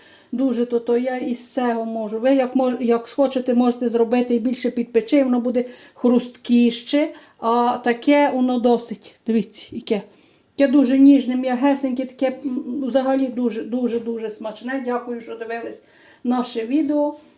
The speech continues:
що були з нами. Діліться з друзями нашим відео, будьте здорові, миру всім і нашій Україні. До зустрічі!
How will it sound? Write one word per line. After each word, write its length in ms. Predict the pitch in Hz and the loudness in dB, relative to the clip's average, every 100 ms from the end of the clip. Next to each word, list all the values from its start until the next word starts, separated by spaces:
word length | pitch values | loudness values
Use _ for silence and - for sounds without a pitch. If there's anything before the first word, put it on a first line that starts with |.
| - - - | -8 -6 -4
що 140 | 262 | -4
були 340 | 254 262 262 240 | -2 -4 0 0
з 80 | 240 | 0
нами. 380 | 254 294 285 | 2 6 6
Діліться 520 | 254 254 254 247 - 226 | 4 -2 -4 -4 -4 0
з 20 | |
друзями 520 | 262 302 277 269 269 | 4 6 6 4 6
нашим 480 | 269 262 - 254 247 | 4 2 0 0 2
відео, 320 | 247 240 240 | 2 4 4
будьте 400 | 220 240 233 220 | 4 0 0 -2
здорові, 640 | 208 214 233 294 277 277 - - - - | 0 0 4 4 4 0 -2 -14 -8 2
миру 260 | 254 254 | 4 4
всім 300 | 240 - 247 | 0 2 4
і 60 | 240 | 6
нашій 400 | 233 226 - 233 | 4 2 -2 -2
Україні. 880 | 226 - 214 208 240 294 277 269 262 - - | -2 -4 -2 0 4 8 8 6 0 -12 -6
До 180 | 220 294 | 2 4
зустрічі! 760 | 247 247 - 226 220 - - | 4 2 2 -2 -2 -2 -4